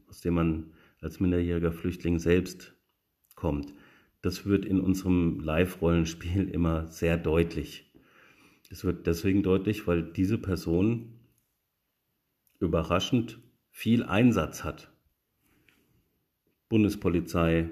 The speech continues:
von der Bundespolizei zum Arzt, vom Arzt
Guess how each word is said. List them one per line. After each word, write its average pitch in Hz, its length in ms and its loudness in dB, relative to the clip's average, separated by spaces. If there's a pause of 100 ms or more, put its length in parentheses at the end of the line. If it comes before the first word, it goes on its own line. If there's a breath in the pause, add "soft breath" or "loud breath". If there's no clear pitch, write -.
(240)
von 87 160 -2
der 80 80 2
Bundespolizei 78 960 -4 (640)
zum 87 220 -2
Arzt, 90 480 -2
vom - 300 -6
Arzt - 500 -6